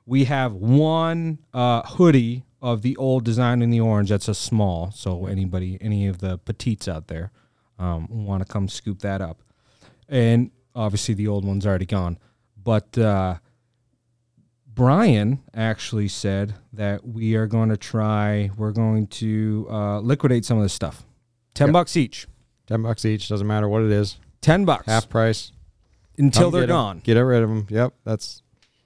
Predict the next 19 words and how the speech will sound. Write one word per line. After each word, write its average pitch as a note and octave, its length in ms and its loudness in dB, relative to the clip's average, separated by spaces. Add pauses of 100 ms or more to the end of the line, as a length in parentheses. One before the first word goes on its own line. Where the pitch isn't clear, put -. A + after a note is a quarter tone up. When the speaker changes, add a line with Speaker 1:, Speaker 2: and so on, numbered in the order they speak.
Speaker 1:
Till C#3+ 160 6
Speaker 2:
till C#3+ 60 0
they're D#3+ 100 0
Speaker 1:
they're A2+ 80 2
Speaker 2:
gone. G#2+ 100 0
Speaker 1:
gone. G2+ 220 -4
So A2+ 200 4
if G2 100 2
you D#3 200 8
want F#3 260 6
a F3 40 2
piece - 640 2 (180)
of G#2 400 2 (520)
Roby C#3 400 4
Motorsports C#3 720 2
history G#2+ 260 -4
before G2+ 300 -2
he A2+ 140 -2
takes - 460 -8